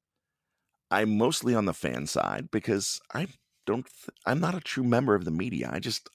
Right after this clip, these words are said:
I have a platform. But the media will spin things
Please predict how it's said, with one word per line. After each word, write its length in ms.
I 60
have 420
a 60
platform. 600
But 140
the 100
media 640
will 180
spin 580
things 540